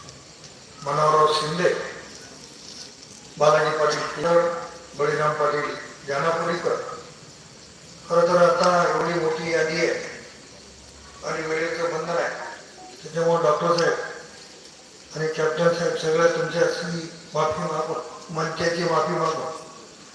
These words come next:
कोणाच्याही नावाचा उल्लेख न करता मंचावरील सर्व मान्यवर मंडळी, माजी सभापती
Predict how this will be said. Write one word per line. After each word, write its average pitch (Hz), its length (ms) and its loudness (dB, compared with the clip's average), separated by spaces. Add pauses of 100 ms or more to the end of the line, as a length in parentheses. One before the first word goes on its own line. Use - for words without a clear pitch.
(580)
कोणाच्याही 175 400 4
नावाचा 175 440 4
उल्लेख 170 400 2
न 185 160 2
करता - 360 0 (1160)
मंचावरील 175 720 4
सर्व 170 240 4 (1500)
मान्यवर 165 460 4
मंडळी, 170 280 0 (1500)
माजी 151 280 -2
सभापती 165 560 0